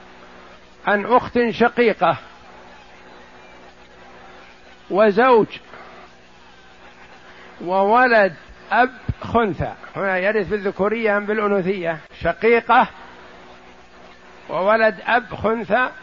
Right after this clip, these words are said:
وزوج، يرث بالأنوثية لو كان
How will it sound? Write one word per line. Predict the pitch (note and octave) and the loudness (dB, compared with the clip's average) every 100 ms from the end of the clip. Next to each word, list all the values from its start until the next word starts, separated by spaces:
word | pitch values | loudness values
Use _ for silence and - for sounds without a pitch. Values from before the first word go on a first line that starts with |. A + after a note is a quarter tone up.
| - - - - - | -20 -20 -20 -20 -6
وزوج، | G3 E3+ F3+ D3 - - - - | -4 -2 -4 -4 -14 -20 -20 -10
يرث | D#3+ A3+ B3+ B3 - - - | 0 2 2 0 -4 -20 -16
بالأنوثية | F3+ G#3 G#3+ G#3 G3+ C4 E3 A#2 - - - - - - - - - - - - - - | -12 -8 -4 -4 -2 -4 -4 -10 -14 -20 -20 -20 -20 -20 -20 -20 -20 -20 -20 -20 -20 -10
لو | D3+ F#3 | -2 -2
كان | - G#3+ G#3+ G3+ | 0 0 0 0